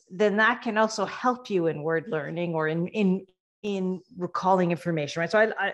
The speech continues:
I give this example all the time, right? You know, say I'm gonna give you a string of sounds, I'm gonna ask you to remember it. Uh, it's gonna be pretty long. You do the best you can, right? So let's say I say something like,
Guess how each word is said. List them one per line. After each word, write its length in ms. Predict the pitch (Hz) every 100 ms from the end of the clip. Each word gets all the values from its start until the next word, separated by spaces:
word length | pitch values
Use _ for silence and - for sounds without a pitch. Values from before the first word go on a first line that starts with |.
| -
I 80 | 233
give 160 | 262
this 220 | 233 - -
example 400 | 185 196 208 185
all 200 | 165 185
the 80 | 175
time, 380 | 175 - 220 151
right? 320 | 160 185 190 - - - -
You 80 | 185
know, 40 |
say 240 | 180 311 311
I'm 120 | 247
gonna 120 | 202
give 220 | 175 190
you 160 | 185 170
a 40 |
string 460 | 165 - - 196 185
of 180 | 160 143 _
sounds, 540 | - - 170 190 165
I'm 60 | 180
gonna 120 | 175
ask 280 | 170 190 -
you 80 | 185
to 140 | 165
remember 480 | 160 151 180 190 175
it. 180 | 143 - _ _ _ -
Uh, 60 | 185
it's 160 | 185
gonna 200 | 285 311
be 100 | 285
pretty 340 | - 240 233 208
long. 320 | 196 180 180
You 80 | 226
do 220 | 240 214
the 140 | 190
best 520 | 160 165 170 - -
you 140 | 165 156
can, 560 | - 175 135 131 127
right? 240 | 151 185 185
So 80 | 170
let's 260 | 160 160
say 220 | - 143
I 60 | 135
say 200 | - 147
something 320 | - 147 151
like, 200 | 147 160